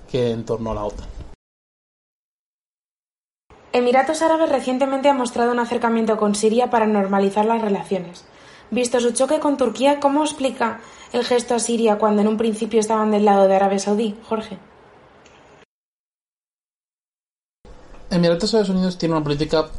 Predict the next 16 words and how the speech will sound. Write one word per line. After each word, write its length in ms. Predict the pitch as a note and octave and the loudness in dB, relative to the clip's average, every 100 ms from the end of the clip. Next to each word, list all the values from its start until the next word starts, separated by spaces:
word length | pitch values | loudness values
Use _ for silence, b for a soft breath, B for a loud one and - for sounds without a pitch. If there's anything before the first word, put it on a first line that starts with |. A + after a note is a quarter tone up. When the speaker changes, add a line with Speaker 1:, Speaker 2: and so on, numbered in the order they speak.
| - | -2
Speaker 1:
que 300 | D3+ C#3 C3+ | 0 0 -2
desde 280 | C3 B2 | -6 -2
hace 180 | C#3+ C#3 | 0 0
años 260 | D3 D3+ D3 | 0 0 -2
viene 180 | C#3+ C3+ | -2 -2
siendo 240 | C3+ C#3 | -2 -2
cada 160 | C3+ C3 | 0 0
vez 120 | C3 | 0
más 160 | C#3+ | -4
independiente 840 | C#3+ C3+ B2+ B2 A#2+ B2 C3 C3+ A#2+ | -2 -4 -4 -4 -4 -4 -4 -2 -2
de 100 | A#2+ | 0
la 100 | A#2+ | -2
política 380 | B2 A#2 B2+ | -6 -6 -4
de 60 | A#2 | -2
Arabia 200 | A#2 A#2 | -2 -4
Saudí. 260 | A#2 A2 | -8 -10